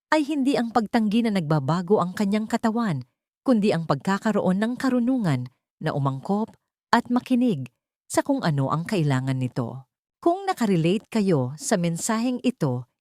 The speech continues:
hinihikayat ko kayong mag-iwan ng komento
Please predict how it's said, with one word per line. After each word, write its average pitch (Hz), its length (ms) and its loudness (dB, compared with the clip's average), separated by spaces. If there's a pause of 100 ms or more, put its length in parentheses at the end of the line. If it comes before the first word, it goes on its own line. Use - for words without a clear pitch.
hinihikayat 254 800 0
ko 214 160 2
kayong 151 320 0
mag-iwan 220 680 0
ng 269 160 -4
komento 131 600 -2